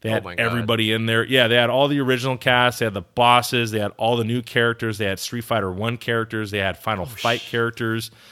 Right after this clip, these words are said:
Speaker 2: Oh my
Speaker 1: Um,
Speaker 2: gosh.
Speaker 1: Guy and Cody.
Speaker 2: Yeah,
Speaker 1: Oh, man.
Speaker 2: yeah.
Speaker 1: Check
Speaker 2: That's
Speaker 1: out, check out Alpha Three. Alpha Three is, like,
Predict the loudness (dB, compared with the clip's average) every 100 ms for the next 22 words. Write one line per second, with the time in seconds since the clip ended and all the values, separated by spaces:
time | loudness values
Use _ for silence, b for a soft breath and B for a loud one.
0 | B -8 -4 -4 -4 -4 -2 2 2 2
1 | -2 -2 2 2 2 -2 -6 B B -2
2 | 4 4 4 2 0 0 -4 2 2 4
3 | 6 6 2 -10 _ _ 0 2 6 6
4 | 4 0 0 2 2 -4 -2 0 0 0
5 | -2 -4 -2 2 2 0 -2 -4 -8